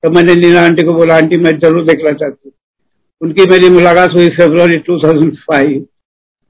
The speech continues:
but Smita and I got to see Guruji only in October two thousand five। So one important message is,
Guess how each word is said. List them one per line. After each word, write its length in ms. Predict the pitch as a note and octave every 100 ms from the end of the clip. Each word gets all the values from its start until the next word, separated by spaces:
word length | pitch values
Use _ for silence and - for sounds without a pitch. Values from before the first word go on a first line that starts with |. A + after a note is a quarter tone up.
| _ _ _ _ -
but 100 | D#3
Smita 480 | - F3+ F3+ F#3 F#3
and 140 | F3+
I 100 | E3
got 140 | F3 D#3+
to 120 | E3
see 200 | F#3+ E3
Guruji 460 | E3 E3 F#3 F#3
only 200 | F3 F#3
in 40 | E3+
October 400 | D3+ F#3 F3 E3
two 240 | D#3+ C#3
thousand 280 | D#3 D3 C3 -
five। 220 | C#3 C#3 C#3 _ _ _ _ _ _ -
So 120 | F3+
one 220 | F#3+ F#3+
important 380 | E3 F#3+ G3+ G3+
message 420 | F#3+ D#3+ F#3 F3
is, 120 | F3+